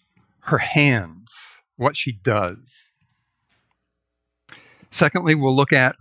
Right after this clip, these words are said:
her heart, why she does them. Thirdly, we'll look at her heritage, and here I'm talking about the heritage she's building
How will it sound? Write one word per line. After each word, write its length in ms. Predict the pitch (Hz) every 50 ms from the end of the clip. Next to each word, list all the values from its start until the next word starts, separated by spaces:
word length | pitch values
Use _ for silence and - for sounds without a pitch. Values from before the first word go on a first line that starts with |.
| - -
her 100 | 127 113 - - - -
heart, 340 | - 196 180 - - _ - - - - _ _ _ _ _ _ _ _ _ _ _ _ _ _ _ _ _ _ _ _ _ _ _ _ _ _ _ _ _
why 220 | - 101 113 135 131
she 160 | - - 123
does 300 | 110 117 117 113 110 -
them. 240 | - - - - _ _ _ _ _ _ _ _ _ _ _ _ _ _ _ _ _ _ _ _ _ _ _ _ _ _ _ _ _ _ _ _ _ _ _ _ _ _ _ _ _ _ _ _ _ _ _ _ -
Thirdly, 300 | 160 156 170 160 165 156
we'll 180 | 131 135 135 135
look 160 | 143 135 -
at 180 | 135 127 139 - -
her 180 | 135 120 110 -
heritage, 920 | - - 131 156 185 185 160 - - - 113 98 92 104 113 123 - 123
and 120 | 117 117
here 180 | 110 135 151 147
I'm 100 | 131 123
talking 280 | - 131 127 - 127
about 220 | 120 110 117 - -
the 100 | 120 104
heritage 720 | 110 131 135 143 147 - - 127 123 120 113 107 - - _ - - - - - _ _
she's 300 | - - - 135 123 113
building 680 | 107 104 147 156 180 196 143 120 98 90 98 104 110